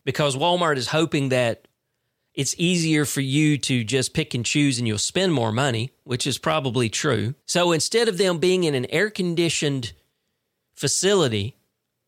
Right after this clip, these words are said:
putting all your groceries in bags, and all they gotta do is bring it out and hopefully spend less than five minutes, maybe two to three minutes, putting your groceries in your vehicle. Now they've got to bring them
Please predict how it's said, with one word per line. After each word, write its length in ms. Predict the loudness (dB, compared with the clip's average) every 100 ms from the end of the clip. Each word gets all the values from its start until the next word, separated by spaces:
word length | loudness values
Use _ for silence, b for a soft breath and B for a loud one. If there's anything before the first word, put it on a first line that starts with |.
| _ _
putting 260 | 0 2
all 160 | 2 2
your 180 | 2 2
groceries 540 | 2 2 2 0 0
in 220 | 0 0
bags, 480 | 0 2 2 0 -2
and 80 | -2
all 140 | 0
they 80 | 0
gotta 180 | 0 0
do 200 | 2 2
is 100 | 2
bring 240 | 0 2
it 80 | 2
out 260 | 2 0 -2
and 140 | -2
hopefully 400 | 0 0 0 -2
spend 240 | 0 0 0
less 220 | 0 -2
than 120 | -6
five 500 | -4 -2 0 -2 -2
minutes, 460 | 0 0 0 -2 -2
maybe 220 | -2 -2
two 180 | 0 0
to 100 | 0
three 280 | 0 0
minutes, 480 | 0 0 -2 -4 -8 b b b b b _ _
putting 520 | 0 2 4 2 0 -2 _
your 180 | -4 -2
groceries 520 | 2 2 2 0 0 0
in 220 | 0 2
your 140 | 0 0
vehicle. 600 | 2 2 0 -2 -4 -8 _ b b b
Now 480 | -4 -2 0 2 2
they've 220 | 2 0
got 240 | 0 -2 -2
to 100 | -6
bring 380 | 0 0 2 2
them 220 | 0